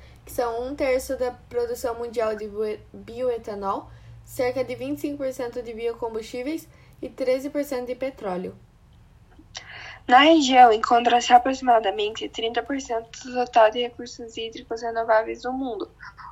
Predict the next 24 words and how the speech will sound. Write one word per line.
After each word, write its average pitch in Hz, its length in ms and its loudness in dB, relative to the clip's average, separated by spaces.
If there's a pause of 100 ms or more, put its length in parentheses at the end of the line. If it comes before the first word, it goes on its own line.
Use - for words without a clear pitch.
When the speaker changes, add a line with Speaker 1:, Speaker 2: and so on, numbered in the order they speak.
Speaker 2:
o 233 60 -8
que 226 160 -10
corresponde 233 560 0
a - 60 8
mais 240 260 2
de - 60 -12
setenta 247 340 -6
por 269 180 -2
cento 226 220 -6
da 208 100 6
água 226 160 2
do 247 80 -6
continente 233 480 -12
americano. 240 640 -4 (420)
E 233 120 -2
esse 262 160 0
setenta 277 340 -8
por 220 180 -8
cento 240 320 -4
é - 60 -4
só - 300 0
do 294 100 -2
continente 226 540 -6
americano. 233 640 -2